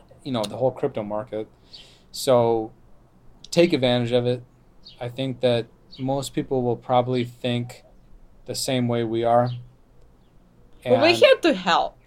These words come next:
Speaker 1: Yeah.
Speaker 2: And there are people, there are a lot of people like us trying to help educate others and give them advice for free.
Speaker 1: Yeah, I mean, that's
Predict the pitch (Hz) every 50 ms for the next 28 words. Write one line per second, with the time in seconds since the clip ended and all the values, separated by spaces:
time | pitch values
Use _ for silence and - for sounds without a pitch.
0 | _ _ - 147 147 139 120 110 190 196 208 240 285 302 - 359 359 - - 262
1 | 208 226 220 220 214 208 226 269 339 339 - 330 311 320 294 277 254 247 254 202
2 | 185 185 190 196 - - - - 208 196 208 240 - 247 240 - 208 180 180 180
3 | 190 190 185 - 175 180 185 190 196 190 - 190 190 180 175 160 160 156 165 170
4 | 175 175 - - - - 175 165 165 160 160 156 151 - 233 - - - - -
5 | - - - - - 165 165 214 220 220 240 226 220 208 185 180 - 175 165 175
6 | 196 170 185 214 240 - - - - - - - - - _ - - - - -
7 | - - - - - - - - - - - - - - - - 254 262 269 -
8 | - - 285 294 262 185 - - - - - _ - - - - - - - -
9 | - - - - _ - 156 175 170 147 120 113 117 117 120 127 127 123 123 131
10 | 127 - - -